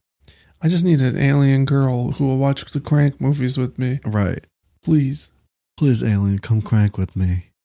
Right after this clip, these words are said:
Speaker 2: Ratchet and Crank. Is he, is that the last of it?
Speaker 1: Yes.
Speaker 2: Jose.
Speaker 1: Jos.
Speaker 2: Jose, I wish you the best.
Speaker 1: I hope he's all right.
Speaker 2: He's fine.
Speaker 1: He's still breathing.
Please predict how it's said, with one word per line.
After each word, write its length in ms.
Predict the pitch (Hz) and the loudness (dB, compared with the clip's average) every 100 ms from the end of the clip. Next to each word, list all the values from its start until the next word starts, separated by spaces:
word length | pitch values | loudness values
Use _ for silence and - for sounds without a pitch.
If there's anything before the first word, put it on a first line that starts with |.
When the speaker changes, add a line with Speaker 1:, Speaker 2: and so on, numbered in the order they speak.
| _ - | _ -16
Speaker 2:
Ratchet 360 | - 50 - - | -12 -10 -10 -10
and 100 | - | -10
Crank. 800 | - 85 82 85 85 92 - - _ _ - | -4 0 0 0 0 -4 -10 -18 _ _ -4
Is 120 | 101 | 0
he, 80 | 101 | 2
is 280 | 95 - 95 | 0 -2 2
that 180 | 98 95 | 2 4
the 80 | 92 | 2
last 380 | 85 92 101 120 | 0 -2 -4 -2
of 80 | 135 | -2
it? 120 | 156 _ _ _ - | -2 _ _ _ -6
Speaker 1:
Yes. 580 | 147 139 135 165 - - _ _ _ - | -2 -2 -2 -6 -8 -14 _ _ _ -4
Speaker 2:
Jose. 840 | 117 107 160 170 156 151 147 156 139 - - - - _ - | -2 2 4 4 4 4 4 4 2 -4 -12 -18 -20 _ -8
Speaker 1:
Jos. 520 | 147 156 156 151 - - | 0 2 2 2 -4 -8
Speaker 2:
Jose, 520 | 117 113 107 110 107 | -4 0 4 4 4
I 40 | |
wish 280 | 98 104 98 | 4 0 0
you 80 | 104 | 0
the 80 | 95 | 0
best. 600 | 98 98 92 - - - _ - | 0 0 0 -6 -14 -20 _ -8
Speaker 1:
I 60 | 160 | 0
hope 180 | 202 226 | 0 2
he's 200 | 160 127 | -2 0
all 100 | 131 | -2
right. 260 | 135 139 - _ - | -2 -4 -8 _ -6
Speaker 2:
He's 220 | 135 120 | -4 -4
fine. 360 | - 78 76 | -4 -4 0
Speaker 1:
He's 160 | 107 214 | 0 0
still 160 | - 165 | 0 -2
breathing. 460 | 131 120 127 131 | -2 -4 -4 -6